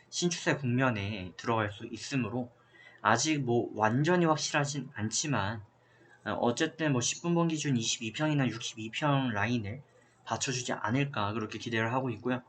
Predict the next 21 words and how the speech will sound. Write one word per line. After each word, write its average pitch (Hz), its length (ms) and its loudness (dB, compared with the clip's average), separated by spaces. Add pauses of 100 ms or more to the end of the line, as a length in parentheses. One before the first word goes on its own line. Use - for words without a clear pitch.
(340)
그런 156 180 4
관점에서 143 420 4
접근한다면 143 920 2
이십이 120 360 -2
평 120 360 0 (560)
이탈 127 380 6
마감 110 320 2
시 139 240 -4
일 139 180 4
차 110 220 0
매도 104 320 -4 (380)
추천드리고요. 120 760 -2 (460)
어, 113 240 4
그 135 100 2
다음으로는 160 520 6
이제 113 180 0
육십이 113 480 -4
평 147 260 2
대응을 113 480 -2
이 104 160 -8
차적으로 113 580 -4